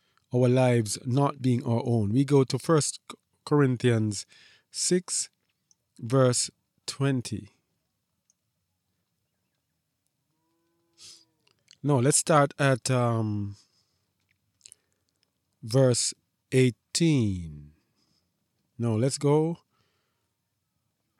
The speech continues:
to verse fifteen.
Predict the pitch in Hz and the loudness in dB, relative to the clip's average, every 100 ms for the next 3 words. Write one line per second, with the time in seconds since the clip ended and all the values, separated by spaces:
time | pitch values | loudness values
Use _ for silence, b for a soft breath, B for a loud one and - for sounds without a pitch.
0 | _ _ _ - - 127 131 113 - - | _ _ _ -10 -6 0 2 2 -2 -8
1 | - _ _ _ _ _ _ _ _ _ | -12 _ _ _ _ _ _ _ _ _
2 | _ _ _ _ _ _ _ _ _ _ | _ _ _ _ _ _ _ _ _ _
3 | _ _ _ _ _ _ _ _ _ _ | _ _ _ _ _ _ _ _ _ _
4 | _ _ _ _ _ _ _ - - 202 | _ _ _ _ _ _ _ -10 -4 -2
5 | - - 196 190 185 185 190 190 | -4 -6 -4 -2 -2 -4 -6 -8